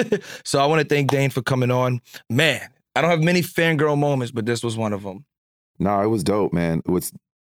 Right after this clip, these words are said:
Speaker 1: really cool about him is, is that how, like, I've always loved how relatable he is.
Speaker 2: Mm-hmm.
Speaker 1: And, and you would think after finding out a lot of that stuff, which we all kinda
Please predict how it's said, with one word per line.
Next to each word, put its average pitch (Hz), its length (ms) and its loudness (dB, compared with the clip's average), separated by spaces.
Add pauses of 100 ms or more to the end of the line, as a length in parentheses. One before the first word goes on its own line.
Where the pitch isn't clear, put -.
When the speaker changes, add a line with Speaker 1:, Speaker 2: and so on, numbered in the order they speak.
(120)
Speaker 1:
really 101 400 2
cool 95 220 0
about 82 240 0
him 80 180 0
is, 73 120 -2
is 73 120 -6
that 78 260 -2
how, 78 280 -2
like, 78 300 -4
I've 98 180 0
always 85 200 0
loved 80 140 0
how 76 80 0
relatable 71 600 0
he 69 80 -4
is. - 260 -6
Speaker 2:
Mm-hmm. 120 240 -2
Speaker 1:
And, 82 340 0
and 76 340 -2 (100)
you 92 180 0
would 87 160 0
think 98 320 -2
after 87 360 -2 (140)
finding 90 260 0
out 80 80 0
a 76 60 0
lot 85 220 0
of 85 60 0
that 80 140 -2
stuff, 87 320 -4 (160)
which 101 220 -2
we 98 100 2
all 87 120 0
kinda 82 260 -2